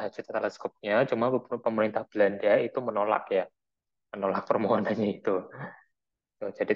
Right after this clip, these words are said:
tetap di Pak Lippershey sampai saat ini. Oke, jadi ini yang kiri ini,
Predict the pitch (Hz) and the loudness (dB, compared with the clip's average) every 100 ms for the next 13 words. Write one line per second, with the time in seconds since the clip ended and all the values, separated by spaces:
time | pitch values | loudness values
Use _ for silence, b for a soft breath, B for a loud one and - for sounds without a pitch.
0 | - - 113 - - _ 107 110 107 104 | 4 4 2 -2 -10 _ -2 2 2 0
1 | 104 - - 101 - 98 98 92 98 95 | -4 -6 -2 -4 -2 -4 -4 -4 -6 -6
2 | - 98 87 _ _ _ _ _ _ _ | -8 -8 -8 _ _ _ _ _ _ _
3 | _ _ _ _ _ _ _ _ _ _ | _ _ _ _ _ _ _ _ _ _
4 | _ _ _ _ _ _ _ _ _ _ | _ _ _ _ _ _ _ _ _ _
5 | _ _ _ _ _ - 107 95 - - | _ _ _ _ _ -6 -4 -4 -12 -4
6 | 107 117 127 120 131 147 160 143 - _ | 2 6 6 6 6 6 4 -2 -12 _
7 | 113 107 107 117 123 113 113 147 165 | -2 -2 2 2 4 2 2 2 0